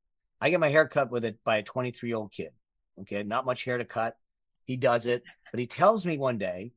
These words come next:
that his buddy just bought a five thousand dollar watch. And I said, "How old's your buddy?" He says, "Twenty-three." He says, "Does he make a lot of money?" He says, "No." He says, "I said, why did he buy the watch?"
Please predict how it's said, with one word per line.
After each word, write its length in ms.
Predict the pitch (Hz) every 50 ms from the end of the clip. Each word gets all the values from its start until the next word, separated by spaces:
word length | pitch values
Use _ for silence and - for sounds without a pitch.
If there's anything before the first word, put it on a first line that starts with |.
| _ _ _ _ _ -
that 160 | 123 123 113
his 160 | 135 143 135
buddy 380 | 110 107 123 147 160 170 165 143
just 240 | 123 131 117 - -
bought 180 | 113 110 113
a 60 | 113
five 280 | - - 107 104 104 -
thousand 360 | - 101 92 92 - - 90
dollar 200 | 82 82 82 80 - _
watch. 400 | 117 117 - _ - - - - _ _ _ _ _ _ _ _ _ _ _ _ _ _ _ _ _ _ _ _ _ _ _
And 220 | 113 101 104 104 127
I 60 | 127
said, 340 | 123 - - 131 127 117 120 - _ _ _ _ _
"How 180 | - - 165
old's 160 | 180 175 147 147
your 60 | 143
buddy?" 240 | 147 175 196 131 - _ _ _ _ _
He 60 | -
says, 160 | - 131 120 -
"Twenty-three." 460 | - - 131 117 107 - 110 113 143
He 60 | 147
says, 200 | 131 - 127 123
"Does 60 | 120
he 80 | 131 127
make 200 | 127 135 135 139
a 40 | 139
lot 140 | 135 139
of 60 | 139 131
money?" 200 | 139 165 208 202
He 40 |
says, 260 | - - 165 151 135 156
"No." 240 | 208 214 - - _ _ _ _ _ _ _ -
He 80 | 120
says, 180 | 113 113 123 120 -
"I 60 | - 117
said, 160 | - - 120
why 220 | 113 113 131 135
did 80 | 143 147
he 60 | 143
buy 200 | 123 123 117 113
the 80 | 107 107
watch?" 500 | 98 98 90 - - - - - -